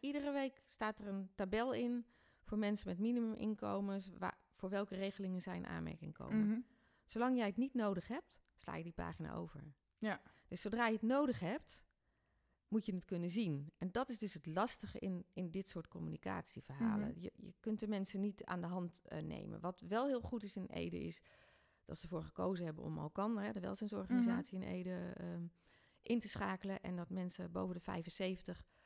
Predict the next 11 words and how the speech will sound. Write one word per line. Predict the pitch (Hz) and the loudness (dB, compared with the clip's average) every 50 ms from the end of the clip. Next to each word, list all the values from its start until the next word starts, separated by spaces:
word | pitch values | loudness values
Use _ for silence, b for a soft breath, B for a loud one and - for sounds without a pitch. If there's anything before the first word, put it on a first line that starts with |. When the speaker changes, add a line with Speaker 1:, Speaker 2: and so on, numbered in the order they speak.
| b b b b b _ | b b b b b _
Speaker 1:
aangeboden | - 185 220 233 - 240 247 233 226 220 - | 4 4 4 4 2 2 2 4 2 2 0
krijgen | - 185 185 180 180 - 180 180 - b b b b b | -2 -2 -2 -2 -2 -4 -6 -8 -10 b b b b b
dat | - - 202 196 190 - | -2 0 2 2 2 0
er | 185 | -2
iemand | - 185 165 147 156 | -2 -2 -2 -2 0
langskomt | 165 180 196 214 208 - - 208 202 202 196 - - - | 2 2 2 2 0 -2 -4 -4 -2 -2 -4 -6 -8 -4
om | - 190 | -2 -2
eens | 180 175 | -2 -2
te | - - | -4 -8
praten | - - 175 170 170 151 156 - - | -6 -2 -2 0 0 -2 -2 -4 -4
over | - - 160 160 - - 151 143 143 | -2 0 0 -2 -2 -4 -6 -8 -8